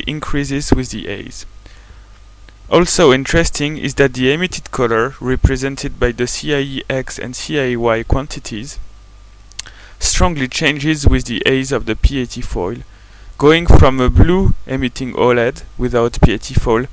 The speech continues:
to almost a white emitting oled with the fifty-nine percent A Z P eighty foil. In order to simulate such devices, we first need to have a model to calculate the scattering introduced by particles.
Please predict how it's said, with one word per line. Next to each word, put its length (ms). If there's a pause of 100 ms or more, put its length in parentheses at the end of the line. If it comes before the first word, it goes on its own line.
(140)
to 160
almost 400
a 80
white 340
emitting 480
oled 460 (160)
with 160
the 100
fifty-nine 540
percent 600
A 140
Z 260
P 220
eighty 220
foil. 260 (2500)
In 120
order 320
to 140
simulate 560
such 320
devices, 840
we 200
first 420
need 200
to 160
have 140
a 80
model 440
to 160
calculate 560
the 100
scattering 680
introduced 640
by 200
particles. 760